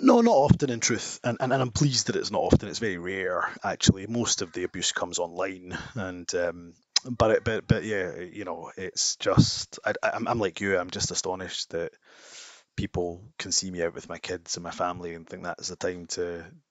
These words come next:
to, to decide to, uh, abuse or, or, or re-, you know,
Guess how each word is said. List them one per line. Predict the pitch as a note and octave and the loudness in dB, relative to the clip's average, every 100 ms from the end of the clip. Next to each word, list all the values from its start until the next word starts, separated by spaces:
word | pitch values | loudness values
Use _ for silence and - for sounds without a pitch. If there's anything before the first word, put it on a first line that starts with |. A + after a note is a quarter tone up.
| - | -12
to, | - E2+ E2+ E2 - | -8 -6 -8 -12 -14
to | F2 | -10
decide | - F2+ F2 | -6 -6 -8
to, | - E2 E2 A2 _ _ _ - | -10 -10 -10 -14 _ _ _ -6
uh, | E2 E2+ | -4 -4
abuse | D#2+ F2 F2+ F2 E2 | -8 -10 -8 -8 -6
or, | E2 D#2+ | -6 -6
or, | D#2+ E2+ - - | -8 -8 -8 -8
or | F2 E2 E2+ F2+ | -8 -8 -12 -18
re-, | F#2 F#2 E2+ - - | -12 -12 -12 -20 -20
you | - | -16
know, | D2 | -16